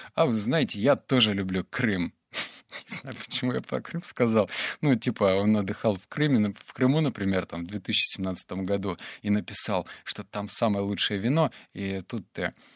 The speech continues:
рассказываешь какую-то историю про, ну, ты продаёшь, например, зимнюю резину, и рассказал, что вот в Крыму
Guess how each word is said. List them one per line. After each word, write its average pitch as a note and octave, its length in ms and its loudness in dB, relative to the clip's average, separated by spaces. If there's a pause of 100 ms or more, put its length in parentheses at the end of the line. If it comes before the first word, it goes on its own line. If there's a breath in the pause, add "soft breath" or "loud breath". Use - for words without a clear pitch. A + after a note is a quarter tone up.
рассказываешь G#2+ 540 0
какую-то - 340 -10
историю D3+ 440 0
про, G#2 420 4 (160 loud breath)
ну, A2 140 -2
ты - 140 -8
продаёшь, G2 420 0
например, F#2+ 440 -4 (240 loud breath)
зимнюю F2 560 -4 (140 soft breath)
резину, F2+ 540 -6
и G2+ 140 -6
рассказал, G2+ 460 -4
что - 420 -8 (160)
вот - 260 -18
в - 160 -18
Крыму A#2+ 500 -2